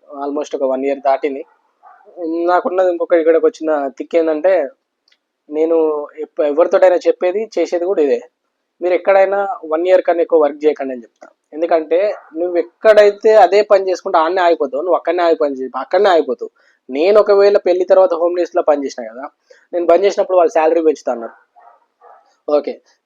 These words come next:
ఆ శాలరీ పెంచడానికి చెప్పేసి నేను అక్కడనే ఉండిపోయినా అనుకో, ఇప్పటికీ ఐదు సంవత్సరాలు, ఆరు సంవత్సరాలు, ఏడు సంవత్సరాలు ఇది పని చేసుకుంటూ ఉంటే ఇక్కడికి ఇంకో వెయ్యో రెండు వేలో పెరిగేది, కానీ నాకు ఇదంతా తెలిసేది కాదు కదా.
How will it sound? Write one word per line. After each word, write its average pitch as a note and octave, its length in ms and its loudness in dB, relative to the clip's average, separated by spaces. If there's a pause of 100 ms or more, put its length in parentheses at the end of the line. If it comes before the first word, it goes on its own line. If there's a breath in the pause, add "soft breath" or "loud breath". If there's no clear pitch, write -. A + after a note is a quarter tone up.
(120)
ఆ D#3 120 -2
శాలరీ F#3 360 2
పెంచడానికి F3+ 540 0
చెప్పేసి D#3+ 300 -2
నేను D3 80 0
అక్కడనే E3+ 280 -2
ఉండిపోయినా C3+ 400 -2
అనుకో, B2 180 -4
ఇప్పటికీ A3 500 2
ఐదు F3+ 240 6
సంవత్సరాలు, F3 440 0
ఆరు E3 240 2
సంవత్సరాలు, E3+ 420 -2
ఏడు E3 140 -2
సంవత్సరాలు E3 360 -2
ఇది C#3+ 200 0
పని D3+ 260 -4
చేసుకుంటూ D3 300 -4
ఉంటే B2+ 240 -10 (340)
ఇక్కడికి A3+ 320 4
ఇంకో G3+ 260 2
వెయ్యో G3+ 460 2
రెండు G#3 240 2
వేలో F#3+ 240 2
పెరిగేది, E3+ 400 2
కానీ D3 200 -10
నాకు G#3 220 -2
ఇదంతా G3 300 0
తెలిసేది F3 400 0
కాదు C#3 200 2
కదా. B2+ 200 -4